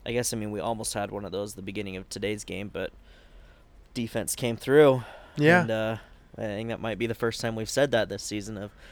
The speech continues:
Speaker 1: that our defensive line came through and, and really helped us cle-, keep the clean sheet.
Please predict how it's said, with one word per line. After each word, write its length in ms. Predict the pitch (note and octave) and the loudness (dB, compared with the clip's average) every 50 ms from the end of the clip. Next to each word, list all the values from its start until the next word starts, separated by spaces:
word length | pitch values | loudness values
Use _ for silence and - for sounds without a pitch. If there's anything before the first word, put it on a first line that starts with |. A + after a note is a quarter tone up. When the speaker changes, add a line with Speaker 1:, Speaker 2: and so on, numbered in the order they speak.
| - - - - | -20 -20 -8 -4
Speaker 1:
that 100 | A#2 A2+ | 0 0
our 120 | A2+ A2 | 0 0
defensive 460 | A2 A#2 A2+ - A#2+ A2 - A#2 G#2+ G#2 | 0 -2 -2 -2 -2 -2 -2 -2 -2 -2
line 280 | A2+ A#2+ B2 A#2+ A2+ | -2 0 0 -2 -2
came 220 | - A#2 A2+ A2 - | -2 -4 -6 -6 -6
through 340 | - A2+ A2 A2 A2 A2 | -6 -4 -2 0 0 0
and, 260 | G#2+ G#2 G#2+ A2 G#2+ - | 0 -2 -4 -6 -10 -10
and 160 | - A2+ A2+ A2+ | -8 -8 -4 -2
really 240 | A2+ A2 A2 A2 | -2 0 0 -2
helped 300 | G#2 A#2 A2+ G#2 - - | -2 -2 -4 -4 -4 -6
us 160 | G#2 G#2+ - - | -6 -6 -6 -10
cle-, 260 | - - A#2+ A2+ - - - - - | -8 -6 -6 -6 -8 -12 -20 -20 -10
keep 260 | - - C3+ - - | -4 -2 -2 -2 -2
the 80 | - A#2 | -6 -6
clean 240 | - - B2 B2+ B2 | -4 -6 -6 -6 -6
sheet. 280 | - - - - - | -6 -8 -8 -10 -10